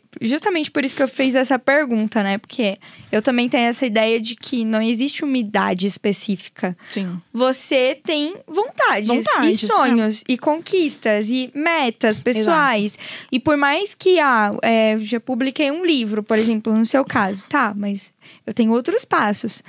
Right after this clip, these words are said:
Speaker 2: Sim.
Speaker 1: Talvez eu queira um mestrado, um doutorado,
Speaker 2: É.
Speaker 1: talvez eu queira mudar de área profissional, talvez, né? E, e o que eu acho legal também, coordenadora do curso de Direito, tá?
Speaker 2: Uhum.
Speaker 1: Eu acho isso surreal,
Speaker 2: <laughs>
Speaker 1: porque, é, eu,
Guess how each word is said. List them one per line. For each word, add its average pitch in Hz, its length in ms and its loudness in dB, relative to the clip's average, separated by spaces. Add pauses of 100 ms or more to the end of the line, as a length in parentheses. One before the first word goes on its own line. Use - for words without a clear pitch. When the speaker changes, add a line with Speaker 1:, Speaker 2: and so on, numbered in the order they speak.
(100)
Speaker 2:
Sim. 226 100 -2
Speaker 1:
Talvez 233 400 2
eu 214 160 -2
queira 202 420 -2
um 190 40 -6
mestrado, 196 760 -2
um 220 60 0
doutorado, 220 540 2
Speaker 2:
É. 202 40 0
Speaker 1:
talvez 220 260 2
eu 233 60 2
queira 214 260 -2
mudar 208 280 0
de 208 120 -4
área 196 180 -2
profissional, 214 640 -2
talvez, 233 340 -2 (480)
né? 240 320 2
E, 262 460 2 (580)
e 233 140 4
o 233 60 2
que 269 100 2
eu 262 40 6
acho 254 240 2
legal 233 240 4
também, 247 600 2
coordenadora 247 580 2
do 254 80 0
curso 254 300 0
de 233 160 0
Direito, 226 640 2
tá? 208 240 4
Speaker 2:
Uhum. 208 100 0
Speaker 1:
Eu 220 220 6
acho 226 260 2
isso 254 520 2
surreal, 302 680 4
Speaker 2:
<laughs> 302 240 6
Speaker 1:
porque, 254 560 6 (560)
é, 247 200 2
eu, 247 420 0